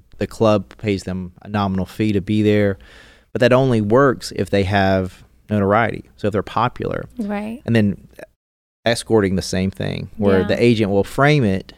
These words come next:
Speaker 1: where it's like, it's basically a scene. They're gonna get tested. They just happen to be this random person, and you're gonna go spend a weekend in 'em.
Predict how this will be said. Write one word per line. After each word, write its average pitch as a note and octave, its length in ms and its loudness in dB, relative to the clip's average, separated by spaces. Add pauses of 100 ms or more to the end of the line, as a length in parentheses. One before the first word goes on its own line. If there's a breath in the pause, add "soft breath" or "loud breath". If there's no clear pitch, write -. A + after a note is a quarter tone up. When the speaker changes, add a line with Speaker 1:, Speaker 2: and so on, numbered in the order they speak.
(120 soft breath)
Speaker 1:
where G#2+ 160 4
it's - 160 -2
like, F#2 360 -2 (460 soft breath)
it's C3+ 140 0
basically B2 560 4
a G#2+ 40 4
scene. G#2+ 600 2 (180 loud breath)
They're A#2 140 4
gonna B2+ 220 2
get A#2 200 0
tested. F#2+ 680 0
They G2+ 100 2
just G2+ 200 -2
happen A2 420 -4
to G2 80 -2
be G2 160 -2
this F#2 240 -4
random G2+ 380 -2
person, F#2 580 -4
and G2+ 120 -6
you're G#2 120 0
gonna F#2+ 160 -2
go F#2+ 60 -4
spend F2+ 260 -8
a F#2 60 -8
weekend F#2+ 340 -12
in - 100 -20
'em. - 100 -20